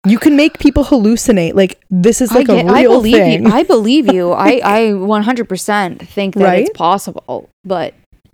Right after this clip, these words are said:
Speaker 1: I just want to believe in it because it's fun to believe in, not because
Speaker 2: I
Speaker 1: I think
Speaker 2: agree.
Speaker 1: that it has, like, merit,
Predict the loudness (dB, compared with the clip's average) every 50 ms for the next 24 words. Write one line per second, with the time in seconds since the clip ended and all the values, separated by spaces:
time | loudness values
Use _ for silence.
0 | -20 -20 _ _ _ _ _ _ _ _ _ _ _ _ -18 -16 -16 -16 -20 -20
1 | -20 _ _ _ -20 _ -8 -6 -6 -6 -4 -4 -6 -4 -2 -2 -2 -2 -2 -2
2 | -2 -2 0 0 0 0 2 2 2 2 0 0 -2 -2 0 2 0 0 0 -4
3 | -6 -10 -6 -2 0 0 0 0 -2 -2 -2 -2 -2 0 0 -2 -2 -2 -2 -2
4 | -2 -2 0 0 0 0 0 0 2 2 2 2 2 2 2 2 2 0 0 0
5 | 0 0 0 2 0 0 0 -2 -2 -2 0 0 0 0 0 -2 0 0 0 0
6 | 0 -2 -2 -4 -6 -8 -10 -12 -14 -14 -16